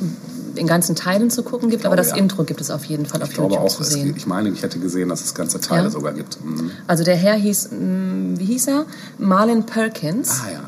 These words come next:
Speaker 1: Und es fing eigentlich immer so an, also nach dem Intro, dass er dann in so einem Studio war.
Speaker 2: Ja.
Speaker 1: Hinter ihm war direkt so eine Wand mit
Speaker 2: Stimmt.
Speaker 1: Bildern von Tieren.
Speaker 2: Ja.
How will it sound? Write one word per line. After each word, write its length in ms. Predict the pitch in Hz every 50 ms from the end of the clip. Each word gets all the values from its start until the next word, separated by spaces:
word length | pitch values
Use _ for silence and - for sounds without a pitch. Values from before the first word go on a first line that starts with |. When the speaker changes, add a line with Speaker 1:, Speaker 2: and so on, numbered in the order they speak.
| - - - - - - - - - - - -
Speaker 1:
Und 340 | - 190 180 180 180 170 175
es 160 | - - -
fing 240 | - - 233 233 -
eigentlich 380 | - 185 180 180 - 165 - -
immer 180 | 190 214 247
so 120 | 233 214 196
an, 420 | - 151 160 185 247 294 311 285 - - - -
also 160 | 156 135 151
nach 120 | 147 147
dem 120 | - - 143
Intro, 320 | 165 196 240 240 - 262
dass 160 | 196 170 -
er 80 | - 170
dann 120 | 165 165
in 120 | - 175 165
so 80 | 160
einem 240 | 170 165 160 151 156
Studio 580 | 160 - - - 165 160 196 196 269 269 269 254
war. 260 | 269 269 285 339 359 -
Speaker 2:
Ja. 280 | - 90 85 85 - 101 120 139 - -
Speaker 1:
Hinter 220 | 202 190 190 190
ihm 160 | 180 180 175
war 60 | 165 165
direkt 260 | 165 160 170 175 -
so 80 | -
eine 180 | 170 165 165 143
Wand 280 | 143 143 196 247 240 -
mit 100 | 180 165
Speaker 2:
Stimmt. 220 | - - 170 190
Speaker 1:
Bildern 160 | 208 208 202
von 400 | - - 180 175 170 165 165 160
Tieren. 400 | - - - 180 190 208 262 285 - -
Speaker 2:
Ja. 260 | - - - 71 73